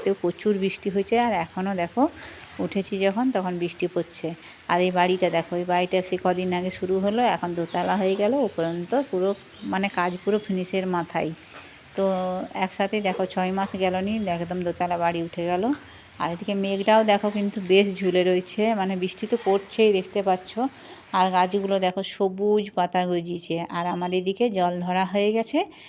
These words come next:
আর কাচাকাচিও করে নিয়েছি। যতই বলি মেঘ থাক, বৃষ্টি থাক, যাই হোক,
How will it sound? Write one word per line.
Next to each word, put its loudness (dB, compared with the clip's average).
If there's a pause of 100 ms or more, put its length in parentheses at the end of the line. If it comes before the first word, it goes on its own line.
(180)
আর 0
কাচাকাচিও -2
করে 0
নিয়েছি। -4
যতই 0
বলি -2
মেঘ -4
থাক, 2
বৃষ্টি -4
থাক, -2
যাই 2
হোক, -2